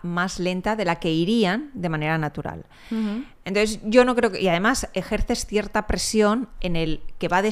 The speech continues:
Speaker 1: despacio,
Speaker 2: al
Speaker 1: que
Speaker 2: que
Speaker 1: va
Speaker 2: va,
Speaker 1: adelante,
Speaker 2: sí, al
Speaker 1: porque
Speaker 2: que va
Speaker 1: el que va
Speaker 2: adelante.
Speaker 1: adelante sabe que los que van detrás quieren correr más, que no pueden y tienen esa, esa parte de tensión. Entonces, yo recomiendo, cuando vas con un grupo de gente que siempre hay alguien que va a distinto nivel, que los lentos se queden detrás y vayan a su ritmo tranquilamente
Speaker 2: Sí.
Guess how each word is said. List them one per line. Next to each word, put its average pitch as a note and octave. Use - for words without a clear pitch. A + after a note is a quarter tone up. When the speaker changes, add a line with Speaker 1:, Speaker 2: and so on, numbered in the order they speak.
Speaker 1:
despacio, F#3
Speaker 2:
al A#3
Speaker 1:
que E3+
Speaker 2:
que -
Speaker 1:
va E3+
Speaker 2:
va, F3+
Speaker 1:
adelante, E3+
Speaker 2:
sí, F3
al D#3+
Speaker 1:
porque E3
Speaker 2:
que E3+
va E3
Speaker 1:
el E3
que E3
va E3+
Speaker 2:
adelante. G3+
Speaker 1:
adelante B3
sabe G3
que G#3+
los E3+
que F#3
van E3+
detrás A#3+
quieren D#3+
correr G#3
más, C#4
que G3+
no F3
pueden A3
y F#3+
tienen F3+
esa, F#3+
esa F#3
parte F#3
de E3
tensión. D3
Entonces, G#3
yo A3+
recomiendo, G#3+
cuando D3+
vas D#3+
con F#3+
un F3+
grupo F3+
de F3
gente F3+
que D3
siempre E3
hay D#3+
alguien D#3
que D3+
va D#3+
a C#3+
distinto E3+
nivel, A3
que E3+
los D3
lentos D3
se -
queden D3
detrás G3+
y G#3+
vayan E3+
a E3+
su F#3
ritmo F#3
tranquilamente F3
Speaker 2:
Sí. -